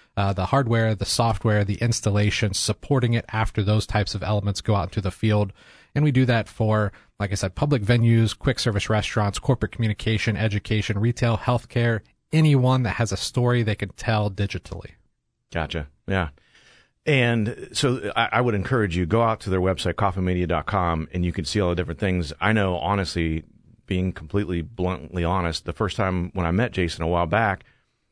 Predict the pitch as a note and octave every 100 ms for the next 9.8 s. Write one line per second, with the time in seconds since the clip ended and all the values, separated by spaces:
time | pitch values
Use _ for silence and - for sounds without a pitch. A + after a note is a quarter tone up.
0 | _ _ _ _ _ - G#2+ D#3 B2+ F#2
1 | G#2 A2 F2 D#2+ E2+ D2+ - - _ -
2 | - A2 A2 G2 G2 - - - - E2
3 | F2 F2+ D2+ - F2+ E2+ D2+ D2+ C#2+ C#2
4 | D#2 E2+ G#1+ - - - F#2 A2 _ -
5 | G2+ F#2 F2 - F#2+ - B2 - D#2+ G#2+
6 | D2 G#1+ - A2 G#2+ - _ G#2 - A2+
7 | - A#2 A2+ - A2 G#2+ - - - -
8 | - D#2 D#2 E2 D#2 D2+ F#2 D3+ - -
9 | _ _ _ - G#2 A#2+ C3